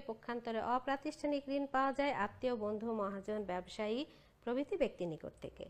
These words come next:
প্রাতিষ্ঠানিক ঋণ সরকার কর্তৃক নিয়ন্ত্রিত এবং সংগঠিত বলে এই ঋণ কৃষকের জন্য অধিকতর নিরাপদ, কিন্তু অপ্রাতিষ্ঠানিক ঋণের কোনো নির্দিষ্ট নিয়ম নীতি থাকে না বলে তা কৃষকের জন্য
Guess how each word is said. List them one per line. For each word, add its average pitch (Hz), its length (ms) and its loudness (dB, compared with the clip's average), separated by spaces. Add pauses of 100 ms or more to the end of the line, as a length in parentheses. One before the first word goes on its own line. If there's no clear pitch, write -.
(800)
প্রাতিষ্ঠানিক 370 540 8 (140)
ঋণ 359 80 10 (140)
সরকার 269 340 6
কর্তৃক 285 280 6
নিয়ন্ত্রিত 277 500 6
এবং 233 220 8
সংগঠিত 240 500 2 (140)
বলে 285 160 8 (100)
এই 247 60 8 (160)
ঋণ 285 100 6 (340)
কৃষকের 311 600 2
জন্য 220 200 4
অধিকতর 214 420 0 (160)
নিরাপদ, 151 440 0
কিন্তু 226 280 0 (260)
অপ্রাতিষ্ঠানিক 247 760 2 (100)
ঋণের 254 340 10 (420)
কোনো 220 200 2
নির্দিষ্ট 240 420 2 (140)
নিয়ম 220 260 2
নীতি 220 240 2
থাকে 196 280 -4
না 214 120 2
বলে 247 240 2 (320)
তা 214 100 2 (100)
কৃষকের 247 420 2
জন্য 240 180 0